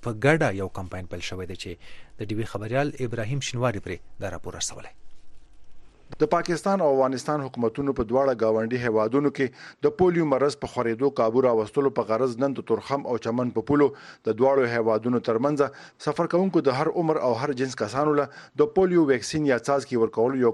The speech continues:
Speaker 2: کمپاین شروع کړو. د کومې له مخه به چې هره ورځ د زرګونو په شمېره کې پاکستاني او افغان وګړو ته په دغه دوه پولو د پولیو څاڅکي ورکولو ترڅنګ د صحت یو کارډ هم ورکولی شي. د تورخم په پوله نن په دغه غرض را جوړه کړې شوې یوې دستورې په مهال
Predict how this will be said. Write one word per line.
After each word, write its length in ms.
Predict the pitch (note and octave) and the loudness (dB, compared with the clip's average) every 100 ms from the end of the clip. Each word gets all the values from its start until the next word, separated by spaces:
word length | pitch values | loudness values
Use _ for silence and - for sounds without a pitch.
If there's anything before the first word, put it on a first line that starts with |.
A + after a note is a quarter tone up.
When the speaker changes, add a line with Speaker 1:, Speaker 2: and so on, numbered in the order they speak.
| A#2 | 0
Speaker 2:
کمپاین 340 | A2 A#2+ A2+ - | -2 -2 -2 -4
شروع 240 | G#2+ G#2+ G2+ | 0 0 0
کړو. 420 | G2+ G2 - - - G#2+ | -2 -4 -10 -20 -4 -2
د 80 | C#3 | 0
کومې 240 | C3 A2+ | 2 2
له 100 | A#2 | 2
مخه 180 | C#3 C#3+ C3 | 0 0 0
به 40 | C3 | -2
چې 160 | G2+ | -4
هره 180 | C#3+ C3+ B2+ | 0 2 2
ورځ 180 | C#3 - - - | 0 -4 -8 -2
د 100 | C#3+ | 2
زرګونو 320 | E3+ E3 G3 D3+ | 4 4 2 0
په 80 | C#3+ | -2
شمېره 260 | C3 B2+ C#3 | 0 0 0
کې 180 | C3+ - | -2 -2
پاکستاني 540 | A#2+ B2 - B2 C#3+ B2 | -4 -4 -2 0 0 0
او 20 | A#2 | 0
افغان 320 | A2 B2+ C3 | 2 2 2
وګړو 320 | A2 B2+ D3 D3 | 2 4 2 2
ته 340 | B2 - - - | -2 -6 -6 0
په 80 | D3 | 2
دغه 160 | F3+ D#3+ | 4 4
دوه 120 | C#3+ C#3+ | 2 2
پولو 160 | E3+ C#3 | 2 2
د 60 | C3+ | 2
پولیو 260 | D3 C3 A2+ C3+ | 2 2 2 2
څاڅکي 340 | C3 - C3 | -2 0 0
ورکولو 380 | A#2 - A#2 A#2+ G#2+ | 2 2 2 2 -2
ترڅنګ 560 | G2+ C#3+ C3 - - A#2+ | -2 -2 -2 -8 -12 -10
د 80 | - | -6
صحت 280 | - D3 A#2 | -4 2 2
یو 40 | G#2+ B2 | 2 0
کارډ 220 | A#2 C3 | 0 0
هم 140 | C3 | 0
ورکولی 400 | G#2+ A2 A2+ G#2+ G#2 | 0 2 4 2 0
شي. 100 | A2+ G2+ - - - | -4 -8 -12 -20 -2
د 140 | D3 E3+ | 0 2
تورخم 320 | D3+ F#3+ E3+ | 2 0 0
په 120 | E3+ F#3 | 0 2
پوله 180 | E3+ D3+ | 2 0
نن 100 | D3+ C3 | 0 2
په 80 | C#3+ | 4
دغه 160 | C#3 A2+ | 4 2
غرض 240 | A#2+ C#3+ B2+ | 2 2 2
را 40 | A#2 | 2
جوړه 200 | A2+ A2+ | 2 2
کړې 220 | G#2+ - | -2 0
شوې 160 | D3 C#3 | 0 2
یوې 120 | A2+ A2 | 0 0
دستورې 420 | G#2+ B2 A#2+ B2+ A2+ | -2 -2 0 0 0
په 60 | G#2 | 0
مهال 320 | A#2 C#3 | 0 -2